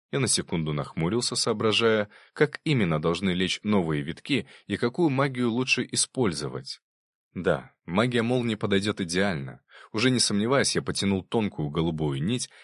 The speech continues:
и она послушно легла в плетение. Осталось только вплести призрачную магию. Капля пота скатилась по моему лбу. Не отвлекаясь от работы, я вытер ее ладонью. Виток, еще один.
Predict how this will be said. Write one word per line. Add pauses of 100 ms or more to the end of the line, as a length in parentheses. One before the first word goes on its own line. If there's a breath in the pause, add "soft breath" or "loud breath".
(100 loud breath)
и
она
послушно
легла
в
плетение. (400 soft breath)
Осталось
только
вплести (320 soft breath)
призрачную
магию. (400)
Капля
пота
скатилась
по
моему
лбу. (140)
Не
отвлекаясь
от
работы, (320 loud breath)
я
вытер
ее
ладонью. (240)
Виток, (180)
еще
один.